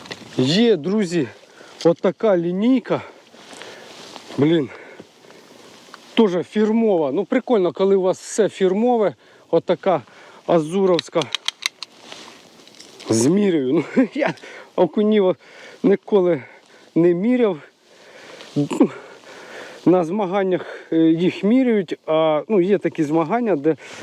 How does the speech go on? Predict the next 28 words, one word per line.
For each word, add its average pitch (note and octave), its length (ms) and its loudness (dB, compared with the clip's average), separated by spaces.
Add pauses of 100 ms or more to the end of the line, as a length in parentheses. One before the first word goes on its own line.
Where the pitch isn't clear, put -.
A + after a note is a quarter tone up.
(400)
потрібно, F#3+ 720 0 (300)
е, - 40 -4
міряти. C#3+ 680 0 (500)
Я C3+ 300 4
ніколи, A3+ 440 2
мені F#3 260 2
не G3 120 2
потрібно A3 440 0
це G3+ 140 -2
було, F#3 320 4
я E3 180 2
і G3 80 4
не F3 140 4
міряв. C#3 340 2
Так, B2+ 300 0
він, A3+ 340 2
е, G#3+ 200 2 (520)
двадцять, E3 1200 0 (720)
так, D3 200 2
так, D3 180 -2
так, C#3 280 0
так, C#3+ 200 0 (120)
так, C#3+ 200 0
двадцять E3+ 1000 -2
шість, - 580 -2 (380)
двадцять G3+ 480 0
шість - 280 0
сантиметрів G#3 800 0